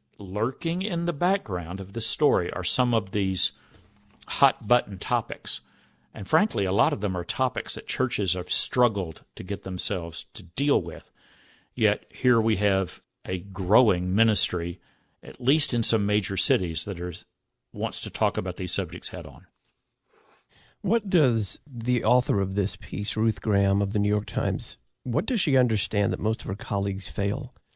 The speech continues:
Speaker 2: to understand? Why can she write this piece this way?
Speaker 1: Well, first of all, because it came out of the religion desk as opposed to, say, the politics and culture desk,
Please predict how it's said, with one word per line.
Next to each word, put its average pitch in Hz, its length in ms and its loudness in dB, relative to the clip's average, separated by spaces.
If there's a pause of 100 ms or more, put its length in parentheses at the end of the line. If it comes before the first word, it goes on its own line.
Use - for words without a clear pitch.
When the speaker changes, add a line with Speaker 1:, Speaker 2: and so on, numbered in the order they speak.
(180)
Speaker 2:
to - 140 -4
understand? 90 480 -4
Why 110 160 4
can 143 140 2
she - 180 -2
write 104 240 0
this 107 180 -4
piece 101 320 -4
this - 280 -6
way? - 140 -6 (1700)
Speaker 1:
Well, 156 320 8
first 196 380 4
of 139 100 2
all, 95 360 4 (220)
because 165 340 2
it 196 80 2
came 151 240 -2
out 139 120 2
of 123 80 0
the 110 80 2
religion 101 540 0
desk 78 420 -4
as 98 140 -2
opposed 104 380 -2
to, 92 60 -4
say, 95 280 -2
the 90 100 -8
politics - 800 -4
and 85 160 -8
culture 104 380 -4
desk, 110 320 -2